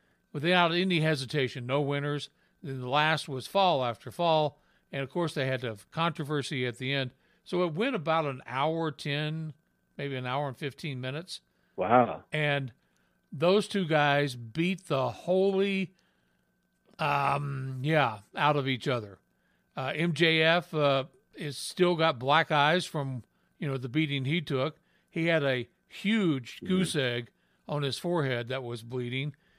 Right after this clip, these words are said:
Speaker 1: And it was a bloody mess the last fifteen minutes. Uh, but it was,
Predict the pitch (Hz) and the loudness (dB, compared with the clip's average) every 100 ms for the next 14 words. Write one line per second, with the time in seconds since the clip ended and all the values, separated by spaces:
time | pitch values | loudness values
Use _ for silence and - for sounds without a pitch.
0 | _ _ - 143 139 120 113 151 190 170 | _ _ -8 -6 -6 -8 -2 2 4 4
1 | 143 180 175 175 143 135 - 143 - 147 | 2 0 0 -2 0 0 -2 -8 -4 -6
2 | 123 147 156 120 - - _ _ _ _ | -4 -4 -4 -6 -10 -16 _ _ _ _
3 | _ - 143 135 117 156 156 180 185 196 | _ -4 -2 -2 4 4 4 2 0 2
4 | 170 165 165 156 - | 2 4 2 -2 -8